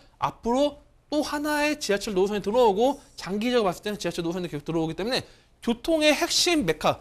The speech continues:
이 서남부의 핵심 지역으로 계속적으로 탈바꿈하고 있다는 거와 함께 그다음에 향후에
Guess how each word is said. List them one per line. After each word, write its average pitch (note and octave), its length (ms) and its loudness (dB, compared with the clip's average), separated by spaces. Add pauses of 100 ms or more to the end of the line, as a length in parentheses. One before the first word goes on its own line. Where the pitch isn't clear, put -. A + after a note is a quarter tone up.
(180)
이 F3 100 0
서남부의 E4 520 2
핵심 D#4 340 -2
지역으로 B3+ 360 2
계속적으로 F3 300 -2
탈바꿈하고 A#3+ 560 -2
있다는 A3 340 -2
거와 F#3 160 4
함께 C#4+ 460 -2 (300)
그다음에 B3 240 0
향후에 D#4 460 2